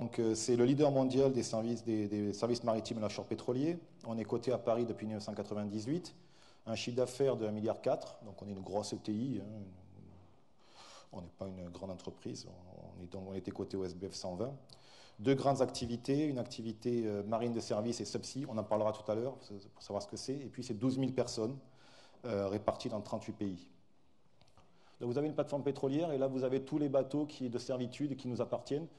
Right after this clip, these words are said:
Donc là, envers la, l'activité marine de service, donc on va donner des services à la plateforme, on va la ravitailler, l'avitailler, la ravitailler en, en matériel, en liquide, également en effectif.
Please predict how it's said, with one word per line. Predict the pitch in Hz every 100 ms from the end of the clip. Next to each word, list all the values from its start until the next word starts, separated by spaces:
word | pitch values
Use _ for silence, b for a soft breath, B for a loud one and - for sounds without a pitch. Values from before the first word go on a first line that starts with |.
| B B
Donc | 113 117 151
là, | 139
envers | 131 127 143
la, | 120 117 -
l'activité | 120 - 123 120 131
marine | 131 139 139
de | 131
service, | 131 123 127 165 - -
donc | 117 113
on |
va | 110 113 117 117
donner | 123 123
des |
services | - - 120 135 123
à |
la | 107
plateforme, | 113 - 139 135
on |
va | 107
la | 104
ravitailler, | 117 117 113 113
l'avitailler, | 110 107 107 107 120 147
la | 110
ravitailler | 107 107 107 110 110 113
en, | 101
en | 98 92
matériel, | 101 107 - 104 110 123
en | 107
liquide, | 107 107 127 143 127 B B B
également | 117 107 110
en | 107 110
effectif. | 104 104 - 156